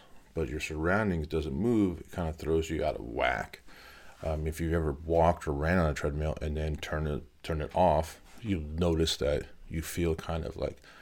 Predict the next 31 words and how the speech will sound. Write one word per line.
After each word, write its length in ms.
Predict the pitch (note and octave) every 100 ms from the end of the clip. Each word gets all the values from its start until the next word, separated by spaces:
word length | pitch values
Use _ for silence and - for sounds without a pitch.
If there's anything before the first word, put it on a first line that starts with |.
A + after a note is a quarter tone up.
| -
for 160 | - D2
a 40 |
second, 380 | - F#2+ - C2+
you 80 | D2
feel 200 | E2 D#2
kinda 260 | - C#2+
woozy. 500 | D2+ E2+ F2+ F#2 G#2+ - - - - - - - - -
That's 180 | E2+ -
actually 320 | E2+ E2 E2+
how 80 | D#2+
you 100 | C#2+
feel 240 | - E2
the 120 | D2+ D#2
entire 560 | D#2+ - E2 E2+ D#2
time 320 | - E2+ D#2
you're 140 | D2 A#1
on 200 | E2+ D#2
a 60 |
treadmill. 380 | - - A#1 A#1+ - - -
You 80 | F2
just 220 | F2+ E2
noticed 440 | E2+ D#2+ E2+ E2 -
it 100 | B1+
now 160 | D2+
that 120 | B1+ -
you 80 |
stopped, 540 | - - C2+ A#1+ - - - - - - -
uh, 320 | D2+ A#1+ A#1+ -
the 80 |
movement. 520 | D2+ E2 D#2+ - - - - - - - - -
That, 420 | - F2 F2 -